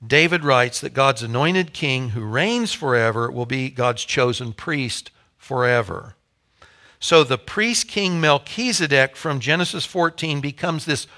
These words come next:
representation, at least, of the priest king God would send through David's line. In Psalm one ten, we see that the Messiah would not only be king who would reign from Jerusalem forever, but he would also be a priest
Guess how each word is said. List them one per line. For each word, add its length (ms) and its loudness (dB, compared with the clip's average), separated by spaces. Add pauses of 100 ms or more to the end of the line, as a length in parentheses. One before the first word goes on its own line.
(160)
representation, 1080 2
at 160 -2
least, 600 0 (420)
of 160 2
the 80 0
priest 520 -4
king 400 0
God 380 6
would 180 -2
send 440 -2
through 420 -2
David's 540 -2
line. 680 -2 (720)
In 160 -6
Psalm 400 4
one 220 2
ten, 320 0
we 120 -2
see 280 -4
that 200 0
the 80 -6
Messiah 580 2
would 140 0
not 180 4
only 120 0
be 140 -4
king 440 0
who 80 0
would 140 0
reign 340 2
from 200 -4
Jerusalem 680 -2
forever, 500 2 (480)
but 120 0
he 60 0
would 140 4
also 300 4
be 260 0
a 140 -4
priest 600 -4